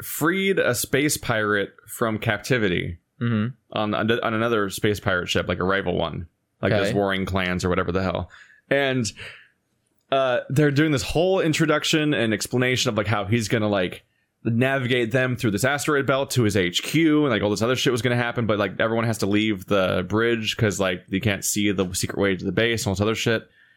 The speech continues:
Speaker 1: And, uh, I was gone for that entire conversation.
Speaker 2: Mm-hmm.
Speaker 1: My character wasn't there. So at one point I was, like, just curious.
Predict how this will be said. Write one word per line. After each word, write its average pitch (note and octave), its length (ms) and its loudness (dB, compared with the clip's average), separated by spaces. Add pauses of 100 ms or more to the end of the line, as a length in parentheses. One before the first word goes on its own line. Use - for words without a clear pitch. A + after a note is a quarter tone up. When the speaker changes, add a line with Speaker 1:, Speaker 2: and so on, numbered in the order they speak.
(180)
Speaker 1:
And, G#2 300 -2
uh, F#2 420 0 (840)
I A#2 120 0
was C3+ 180 0
gone B2 280 -2
for B2+ 100 0
that A2 60 2
entire A2+ 280 0
conversation. A#2 760 -2 (220)
Speaker 2:
Mm-hmm. B2 380 0
Speaker 1:
My A2+ 80 0
character A2 300 0
wasn't C3 180 -2
there. D3 300 -2 (320)
So C3 140 2
at B2 40 2
one C#3+ 140 0
point D3 240 0
I A2+ 80 0
was, A2 180 -2
like, G#2 240 -2
just - 240 -2
curious. G#2 680 0